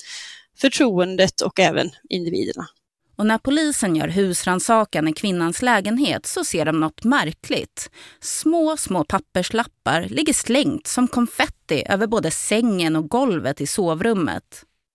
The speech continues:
Speaker 1: Och vi ser ju att det är skrivet på båda sidorna av de här små papperslapparna. Och det är skrivet i blyerts. Så rätt så snart så ger vi upp och tänker att vi vill inte förstöra det här materialet. Eh, och vi kan inte pussla ihop det helt enkelt. Det är över våran förmåga. Så vi går till, eh, våra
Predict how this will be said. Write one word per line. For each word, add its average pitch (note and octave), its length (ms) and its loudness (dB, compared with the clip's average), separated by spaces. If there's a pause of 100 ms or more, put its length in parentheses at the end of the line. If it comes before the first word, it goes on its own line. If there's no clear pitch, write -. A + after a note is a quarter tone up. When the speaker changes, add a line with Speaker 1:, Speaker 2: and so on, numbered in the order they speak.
(140)
Speaker 1:
Och G3+ 120 0
vi - 60 4
ser G3+ 260 4
ju F3+ 80 4
att - 80 2
det F3 60 2
är - 40 4
skrivet B3+ 320 0
på A#3+ 60 -4
båda A3+ 340 0
sidorna A3+ 440 2
av D#4+ 100 0
de D4+ 140 -2
här G#3 100 0
små F#3+ 180 -6
papperslapparna. - 800 -4
Och G3+ 120 -4
det G3 60 2
är G3 100 4
skrivet F3+ 580 0
i D#3+ 200 -2
blyerts. F#3 840 -2
Så - 160 0
rätt G#3+ 180 0
så A3+ 100 -2
snart G#3 340 -2
så G3 80 0
ger F#3 360 2
vi E3+ 380 0
upp - 320 -4
och F#3 100 0
tänker E3+ 300 -2
att F3 100 -8
vi F3 80 0
vill F3 160 0
inte E3+ 320 -4 (480)
förstöra F3+ 540 2
det G#3 60 4
här F#3 120 0
materialet. E3+ 760 -2
Eh, F3+ 200 4
och F3 300 -2
vi E3 420 2
kan F3 220 0
inte F#3 160 -6
pussla E3+ 300 0
ihop D#3+ 240 -4
det G3+ 80 0
helt F#3+ 160 2
enkelt. E3 240 -6
Det F3 80 2
är F3+ 80 4
över F3 140 0
våran E3+ 320 0
förmåga. F#3 560 0
Så - 140 6
vi F#3 160 4
går F3+ 200 0
till, F3 340 -2
eh, E3+ 180 0
våra F3 380 0